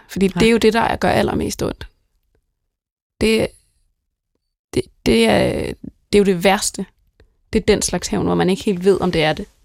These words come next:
Speaker 2: Mm.
Speaker 1: Jeg vil sige, hævn på ekskæreste, det er en klassiker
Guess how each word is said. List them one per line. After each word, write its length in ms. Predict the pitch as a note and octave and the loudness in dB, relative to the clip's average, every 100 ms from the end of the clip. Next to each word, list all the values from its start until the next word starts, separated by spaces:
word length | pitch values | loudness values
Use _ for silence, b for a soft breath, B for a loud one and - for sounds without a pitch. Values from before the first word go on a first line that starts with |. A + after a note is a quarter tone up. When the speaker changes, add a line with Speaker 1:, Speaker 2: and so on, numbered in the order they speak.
| _ - | _ -4
Speaker 2:
Mm. 240 | F3+ D#3 D#3 _ _ _ _ _ _ _ _ _ _ _ _ _ _ _ _ _ _ - | -2 -2 -6 _ _ _ _ _ _ _ _ _ _ _ _ _ _ _ _ _ _ 2
Speaker 1:
Jeg 140 | G3 | 2
vil 80 | G#3 | 2
sige, 400 | - B3 B3 C#4 - _ _ _ _ _ _ _ _ _ _ _ _ _ _ _ _ _ _ _ _ _ _ _ - | 0 2 2 0 -6 _ _ _ _ _ _ _ _ _ _ _ _ _ _ _ _ _ _ _ _ _ _ _ -2
hævn 240 | A#3+ A3 | 0 2
på 100 | G#3 | 0
ekskæreste, 680 | G3+ F#3+ - G3+ F3+ - F#3+ - _ _ _ _ _ _ _ _ _ _ _ _ _ _ _ _ - | -2 -2 -4 -2 -2 -4 -8 -10 _ _ _ _ _ _ _ _ _ _ _ _ _ _ _ _ 0
det 160 | F#3 | 4
er 80 | F#3 | 4
en 120 | F3 | 2
klassiker 640 | F3 - - G#3 - - | 0 -4 -2 0 -2 -4